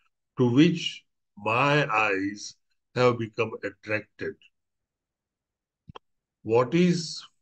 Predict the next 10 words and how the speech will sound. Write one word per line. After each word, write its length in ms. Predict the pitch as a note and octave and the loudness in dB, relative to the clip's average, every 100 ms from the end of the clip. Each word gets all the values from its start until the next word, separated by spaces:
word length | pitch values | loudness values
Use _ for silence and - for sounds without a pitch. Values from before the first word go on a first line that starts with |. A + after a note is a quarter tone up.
| _ | _
filling 640 | D3+ D3 A2+ G2 G2 - - _ _ _ _ _ _ - | 2 4 2 -4 -10 -18 -20 _ _ _ _ _ _ 0
those 580 | B2+ C3+ C#3 C#3 - - | 4 6 4 2 -4 -6
two 320 | C3+ C3 B2+ A2 | 0 2 0 -2
beautiful 600 | A2+ A#2 A2 A#2 A2+ G2 | -6 -8 -8 -4 -4 -4
horns? 1000 | A#2+ B2 G2+ F2+ D#2 - _ - - - _ _ _ _ _ _ _ _ _ | -2 0 0 -2 -6 -10 _ -20 -20 -20 _ _ _ _ _ _ _ _ _
You 220 | A#2 A#2+ | -4 -4
seem 600 | A2 - - F3+ F#3+ F3+ F3 | -4 -6 0 2 0 -4 2
to 160 | D3+ | 4
have 580 | A2 A#2+ G2+ F2+ G2 A2 - _ _ _ _ | 4 2 2 0 -4 -6 -12 _ _ _ _
sprayed 680 | - - - C#3+ D3+ D3+ | -20 -12 0 4 6 4